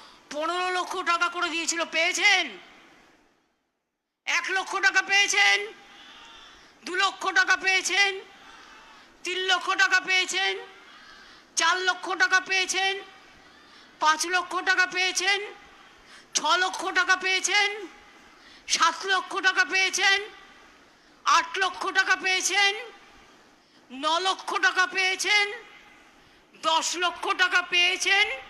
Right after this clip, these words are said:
জিরো বাদ দিয়ে এক টাকাও পেয়েছেন? বলেছিল না পনেরো লাখ টাকা দেব? ক্যা বোলা থা? পনেরো লাখ রুপিয়া দেঙ্গে।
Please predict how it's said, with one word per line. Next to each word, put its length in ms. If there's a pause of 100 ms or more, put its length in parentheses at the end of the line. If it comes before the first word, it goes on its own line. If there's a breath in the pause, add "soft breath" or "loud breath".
(1000)
জিরো 320
বাদ 320
দিয়ে 180
এক 380
টাকাও 420
পেয়েছেন? 520 (2500)
বলেছিল 420
না 140
পনেরো 420
লাখ 280
টাকা 240
দেব? 220 (1300)
ক্যা 200
বোলা 340
থা? 480 (640)
পনেরো 360
লাখ 220
রুপিয়া 460
দেঙ্গে। 460